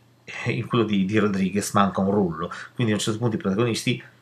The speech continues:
qualcuno muore, ma succede fuori, fuori campo, non si vedrà. Ma torniamo a Death Proof,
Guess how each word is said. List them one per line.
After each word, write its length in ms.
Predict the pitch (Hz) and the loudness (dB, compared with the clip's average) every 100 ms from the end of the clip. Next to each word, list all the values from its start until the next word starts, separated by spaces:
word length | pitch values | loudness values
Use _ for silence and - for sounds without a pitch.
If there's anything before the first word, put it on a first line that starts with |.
| _ _ _ _ _ - | _ _ _ _ _ -8
qualcuno 500 | - 123 - 120 104 | 6 6 6 0 2
muore, 560 | 110 104 95 95 123 110 | 4 4 4 4 0 -2
ma 140 | 92 | -6
succede 440 | - 101 - 85 | -4 -4 -2 -4
fuori, 880 | - 90 85 82 80 78 - 80 - - - | -4 -6 -4 -6 -8 -12 -20 -20 -20 -20 -6
fuori 220 | 92 92 | -4 -2
campo, 480 | 85 - - - - | -4 -6 -14 -18 -10
non 160 | - 92 | -6 -4
si 120 | 82 | -4
vedrà. 300 | 80 - - - _ - - - | -10 -12 -16 -20 _ -20 -20 0
Ma 100 | 127 | 0
torniamo 340 | 131 139 139 113 | 4 2 4 2
a 80 | |
Death 220 | 90 92 - | 0 -4 -6
Proof, 380 | - - - | -16 -16 -20